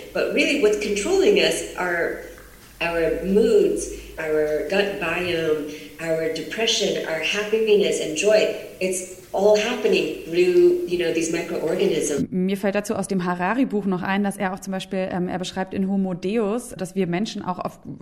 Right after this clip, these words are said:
Speaker 2: nach Algorithmen eigentlich funktionieren. Und, äh, dann geht er sogar so weit, dass er sagt, also, dass diese,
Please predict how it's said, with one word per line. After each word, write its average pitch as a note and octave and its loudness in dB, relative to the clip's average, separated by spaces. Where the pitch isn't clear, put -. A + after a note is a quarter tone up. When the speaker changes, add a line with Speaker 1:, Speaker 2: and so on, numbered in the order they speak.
Speaker 2:
nach F3 -2
Algorithmen G3 0
eigentlich B3 -4
funktionieren. A#3+ 0
Und, G#3 0
äh, G3 -6
dann F#3+ -2
geht G#3 -2
er G#3+ -2
sogar F#3+ 0
so G3 -2
weit, F#3+ 0
dass G3+ -6
er G3+ -2
sagt, F#3+ -4
also, F3+ -4
dass F#3 -4
diese, F#3+ -2